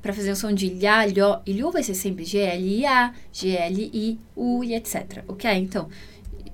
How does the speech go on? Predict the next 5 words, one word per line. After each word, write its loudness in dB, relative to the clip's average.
G 2
L 2
I 6
più, 6
né? 0